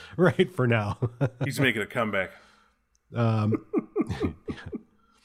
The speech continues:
Speaker 2: He's going the slow route to the fast route.
Speaker 1: Yeah. Um, and then Edward Neely looks like every vampire from every vampire movie ever. Like, he just looks like,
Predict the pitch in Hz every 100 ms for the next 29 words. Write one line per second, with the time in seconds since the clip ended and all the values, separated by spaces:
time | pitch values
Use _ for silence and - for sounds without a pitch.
0 | - - - _ - 139 147 131 - 160
1 | 135 123 110 - 110 - 123 - 107 -
2 | - - 120 101 131 - _ _ _ -
3 | 135 131 127 117 120 151 165 156 185 190
4 | 160 156 165 160 143 139 - 143 123 -
5 | 143 135 156 147 127 131 131 120 135 131
6 | 120 117 117 110 123 117 120 107 110 101
7 | 110 107 107 98 104 101 104 107 165 170
8 | _ _ _ _ _ 113 113 110 - _
9 | _ _ _ 135 123 139 120 113 117 127
10 | - 123 120 113 113 -